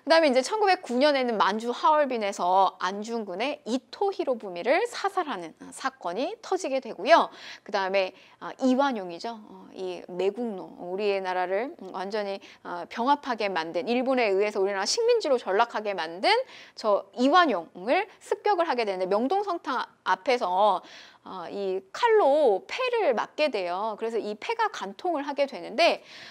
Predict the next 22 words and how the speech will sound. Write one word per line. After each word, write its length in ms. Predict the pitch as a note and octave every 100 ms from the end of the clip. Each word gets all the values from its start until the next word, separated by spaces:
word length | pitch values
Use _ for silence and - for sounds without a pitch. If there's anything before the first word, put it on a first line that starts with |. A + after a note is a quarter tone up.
| - -
아, 220 | C4+ C4
그런데 340 | - D4 C#4+ C4+
이 240 | A3+ G#3+
이완용, 460 | G3 G#3 G#3 F3+ E3
음, 280 | F3 F3+ E3 -
치료받고 640 | - G4 G4 A3 - F3 F#3
살아나게 520 | - D#4 B3+ D#3+ G3
됩니다. 480 | F3+ D#3+ E3 D#3 - - - -
그래서, 340 | D#4+ E4 D#4 - _
어, 180 | G#3+ G#3+
굉장히 480 | A3+ C#4 E4 D#4+ B3
이제 240 | A#3+ A#3+
결국에는 400 | A#3+ A#3+ C4 B3
마지막의 720 | F#3 F#3 G#3+ F4 E4+ D4+ C4+ C4
죽음은요, 540 | A3+ G#3+ A#3 G#3+ B3+
암살의 440 | F#3 A3 F#4+ F#4
위협도 280 | A3 A#3+ B3
많이 220 | G3 F#3
받았는데요. 680 | A3+ F#3 G#3+ A3+ F#3 G3 C#4
결국 340 | B3+ A3+ A#3+ B3
마지막 360 | F3+ G#3 C4+
죽음은, 640 | C4+ G3 A3+ A3+ A3+ B3+